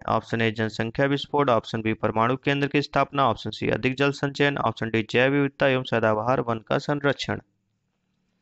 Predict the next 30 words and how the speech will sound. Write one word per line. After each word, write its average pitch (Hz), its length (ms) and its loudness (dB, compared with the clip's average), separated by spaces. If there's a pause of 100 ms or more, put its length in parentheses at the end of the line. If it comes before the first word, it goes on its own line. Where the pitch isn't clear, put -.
(720)
तो 123 40 0
दोस्तों, 151 640 2
अगर 113 180 2
आप 110 140 2
लोग 113 100 0
ऑप्शन 113 280 0
डी 117 380 2
जैव 113 220 2
विविधता 113 300 0
एवं 113 100 0
सदाबहार 110 420 2
वन 110 160 -2
का - 160 -6
संरक्षण 113 480 -2
के 151 140 0
साथ 151 180 2
जा 147 200 2
रहे 151 120 4
हैं 156 100 0
तो 123 120 0
आप 110 160 -2
लोग 107 180 -10
बिल्कुल 113 280 0
सही 151 300 0
हैं। 160 200 -2 (300)
D 120 180 4
is 110 140 -8
the 143 100 6
right 123 240 2
answer। 104 340 -2